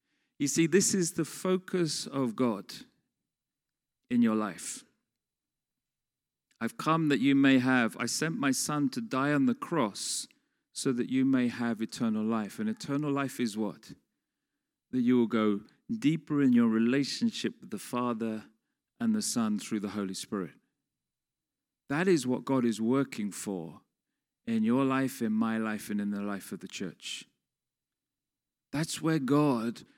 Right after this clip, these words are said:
puts the energy and the effort and the focus. That's God's goal for you and for me and for his church. What does God want of you in twenty nineteen?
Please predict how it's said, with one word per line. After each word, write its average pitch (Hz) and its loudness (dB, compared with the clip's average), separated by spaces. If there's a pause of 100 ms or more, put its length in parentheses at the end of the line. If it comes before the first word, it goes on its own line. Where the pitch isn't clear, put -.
(220)
puts - 2
the - 2
energy 113 4 (340)
and 123 4
the 117 4
effort 123 -6 (420)
and 120 4
the 113 4
focus. - -2 (720)
That's 120 -4
God's 120 0
goal 110 8
for 110 -4
you 110 4 (580)
and 113 2
for 113 0
me 113 4 (840)
and 110 -4
for 113 -4
his 101 -4
church. - -4 (2000)
What 139 6
does 170 6
God 175 8
want 180 6
of 156 4
you 196 6
in 160 0
twenty 175 0
nineteen? 175 4